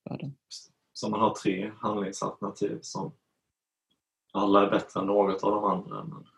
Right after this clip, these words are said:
Speaker 1: Mm.
Speaker 2: bättre än andra.
Speaker 1: Precis, då kan vi röra oss i en cirkel, liksom. Man, man jämför kanske handlingsalternativ A och B och då ser man att, ja, men handlingsalternativ B var det bättre. Och så an-, jämför man handlingsalternativ B och C och då ser man att, ja, men handlingsalternativ C var bättre.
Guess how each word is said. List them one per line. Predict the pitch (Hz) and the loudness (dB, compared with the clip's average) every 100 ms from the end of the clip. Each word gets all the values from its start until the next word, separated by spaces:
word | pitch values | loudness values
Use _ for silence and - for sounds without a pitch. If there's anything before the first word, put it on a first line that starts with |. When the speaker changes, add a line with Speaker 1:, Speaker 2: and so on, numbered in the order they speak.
| _ _ 143 | _ _ 8
Speaker 1:
Mm. | 139 147 | 10 8
Speaker 2:
bättre | 143 _ - - - | 2 _ -20 -14 -10
än | - | -8
andra. | - - - | -8 -10 2
Speaker 1:
Precis, | 135 151 120 107 | 4 8 8 6
då | 117 | 2
kan | 120 | 6
vi | 123 | 10
röra | 127 113 | 12 12
oss | 113 | 10
i | |
en | 107 104 | 4 6
cirkel, | - 117 - - 135 | 8 8 8 8 8
liksom. | - - - - | 6 0 -4 -6
Man, | - 55 - - 50 | -2 0 0 0 0
man | 117 113 - - - - - - - - - - - | 2 4 2 0 -12 -16 -16 -18 -20 -20 -20 -20 6
jämför | 135 120 110 127 120 117 | 10 10 10 12 12 12
kanske | 120 110 - 110 107 - - _ _ _ _ _ - | 6 6 10 10 8 2 -16 _ _ _ _ _ 4
handlingsalternativ | 123 113 113 104 107 131 113 - | 8 8 8 4 4 6 6 8
A | 127 143 143 110 | 10 10 8 4
och | |
B | 117 139 170 | 8 8 8
och | 127 | 2
då | 95 | -2
ser | - | 0
man | 95 | 0
att, | - - | -2 -2
ja, | |
men | - 110 | -2 0
handlingsalternativ | 104 101 - - - 101 120 | 0 0 0 -2 0 2 8
B | 151 | 10
var | 135 | 10
det | 127 | 10
bättre. | 113 - - 92 - - | 8 2 -4 -4 -6 -8
Och | |
så | - | 0
an-, | 117 110 - - | 2 2 0 0
jämför | 110 113 120 | 0 2 2
man | 107 | 2
handlingsalternativ | 110 104 107 - - - - - - | 4 4 2 0 -2 0 0 0 4
B | 60 58 - | 6 6 4
och | - | 0
C | - 82 | 4 6
och | - | 6
då | - | 2
ser | - | 0
man | - | 0
att, | - | -2
ja, | - | 0
men | 117 - | 2 2
handlingsalternativ | 110 110 110 - - - 95 | 2 2 2 -2 -2 0 0
C | - 123 | 4 8
var | 123 | 8
bättre. | 90 - - | 6 0 -6